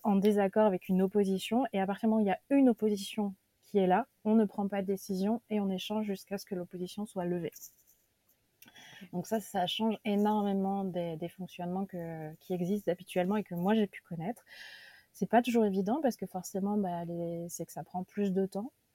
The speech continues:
enfin, de, pour avancer. Et en même temps, bah, c'est hyper riche parce qu'on va, on va avoir une multitude de, de compétences et de personnalités différentes.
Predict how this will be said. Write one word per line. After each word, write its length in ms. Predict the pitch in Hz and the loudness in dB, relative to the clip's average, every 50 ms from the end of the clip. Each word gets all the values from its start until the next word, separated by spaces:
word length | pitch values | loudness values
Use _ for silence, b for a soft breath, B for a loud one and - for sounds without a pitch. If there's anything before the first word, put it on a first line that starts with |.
| _ - | _ -18
enfin, 100 | 180 185 185 165 | -18 -16 -16 -14
de, 180 | 175 180 175 165 - _ | -12 -12 -12 -12 -14 _
pour 220 | - 190 185 180 | -8 -6 -4 -2
avancer. 580 | 180 175 180 180 185 - - 240 262 294 277 - | -2 -2 -2 -4 -4 -2 2 2 2 2 2 0
Et 140 | 240 214 202 | 0 0 0
en 80 | 190 | 0
même 200 | 190 185 180 185 | -2 -2 -4 -4
temps, 160 | 185 - 233 233 | -2 -2 -2 0
bah, 120 | 202 175 | -2 -2
c'est 160 | - - - _ - | -6 -8 -10 _ -6
hyper 280 | 220 - - 208 202 | -6 -4 -2 -4 -2
riche 280 | 196 202 208 226 - - | 0 0 0 0 -2 -6
parce 160 | - 190 - | -14 -14 -14
qu'on 180 | - - 175 175 | -12 -12 -10 -8
va, 320 | 175 175 175 170 170 170 170 185 185 _ _ _ _ _ _ _ _ _ _ _ _ _ _ - | -8 -6 -6 -8 -8 -10 -14 -16 -20 _ _ _ _ _ _ _ _ _ _ _ _ _ _ -6
on 80 | 196 | -4
va 200 | 185 185 190 185 | -2 -2 0 0
avoir 340 | 185 180 202 202 208 208 202 | 0 0 2 2 2 2 2
une 180 | 190 180 175 180 | 2 2 4 6
multitude 600 | 190 208 226 226 - 226 220 - - - 214 196 | 6 6 6 6 4 0 -2 -2 -2 -2 0 0
de, 420 | 190 190 175 170 165 160 - - - - - - - - - - _ _ _ _ _ _ _ _ - | 2 2 2 0 0 -2 -4 -6 -10 -12 -14 -16 -18 -20 -20 -20 _ _ _ _ _ _ _ _ -2
de 100 | 196 202 | -2 -2
compétences 920 | 190 - 202 196 - - 208 196 - 208 202 208 214 214 214 - - - | -2 -2 -4 -2 0 0 -2 0 0 0 0 0 0 0 -2 -4 -4 -4
et 60 | 190 | -4
de 160 | 175 175 175 | -4 -4 -4
personnalités 800 | 170 - 196 - - - - 190 190 190 190 185 185 - 208 208 | -6 -6 -8 -10 -8 -6 -4 -2 -2 0 -2 -2 -2 0 -2 -2
différentes. 580 | 180 185 - - 185 175 180 190 240 262 - | -2 -4 -10 -10 -10 -8 -6 -6 -8 -8 -8